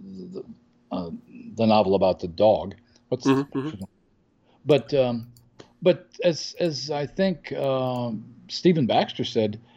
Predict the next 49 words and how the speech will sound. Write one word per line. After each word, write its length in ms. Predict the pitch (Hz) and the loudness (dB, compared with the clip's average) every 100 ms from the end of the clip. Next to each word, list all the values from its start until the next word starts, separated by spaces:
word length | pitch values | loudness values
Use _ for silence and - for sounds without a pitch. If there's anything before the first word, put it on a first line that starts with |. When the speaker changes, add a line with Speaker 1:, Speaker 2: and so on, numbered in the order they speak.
| - | 2
Speaker 1:
every 260 | 190 196 | 6 6
page 360 | 135 151 240 156 | 4 2 0 0
is 100 | 113 | -4
like 180 | 117 117 | -4 -4
a 20 | 117 | -4
dozen 440 | 110 123 131 123 | 0 0 2 -4
plots. 380 | 101 208 202 - | -2 -2 -2 -6
So 120 | 120 | -4
if 100 | 110 | -2
you're 200 | 123 117 | 0 0
somebody 420 | - 147 156 127 | 0 4 6 6
interested 340 | 135 117 - 113 | 4 0 -4 -2
in 100 | 113 | 0
science 360 | 139 131 127 | 4 4 4
fiction, 300 | - 190 143 | 0 0 0
<laughs> 20 | |
just 340 | 127 160 - - - - - - | 2 2 -2 -10 -14 -20 -20 2
read 180 | 143 170 | 4 4
a 60 | |
few 160 | 160 185 | 4 2
pages 400 | 143 208 226 117 | 4 2 2 -4
of 80 | 107 | -6
Stapleton. 460 | - 127 101 98 | 0 2 2 -2
You 80 | - | 0
don't 120 | - | 0
have 160 | 180 123 | 0 0
to 140 | 113 107 | -2 -2
read 160 | 123 | -4
it, 100 | 139 | -2
the 60 | - 117 | -4 -2
whole 100 | 135 | 0
thing 200 | 147 139 | 0 -2
through. 260 | - 220 - - - - - _ _ | 0 0 -2 -8 -20 -20 -20 _ _
Uh, 160 | 101 95 - | -16 -16 -10
he 80 | 123 | -4
was 180 | 120 | -4
just 200 | 110 117 - _ | -6 -12 -16 _
a 60 | 110 | -6
mine 500 | 101 104 131 165 143 | -2 2 4 4 4
of 80 | 117 | 2
Speaker 2:
Yeah. 40 | 98 | 2
Speaker 1:
ideas 460 | 104 117 202 156 | 2 4 2 2
for 120 | - | -6
people. 300 | 92 87 - - _ _ _ - - | -16 -16 -16 -20 _ _ _ -20 -10
Um, 320 | - 208 - - | -8 -6 -8 -10
<laughs> 80 | 208 | 0
but, 240 | 165 170 - 175 | 4 4 2 2
uh, 280 | 165 160 147 _ _ _ _ _ - 147 | 2 2 -6 _ _ _ _ _ -20 -12
it, 220 | - 247 | -8 -8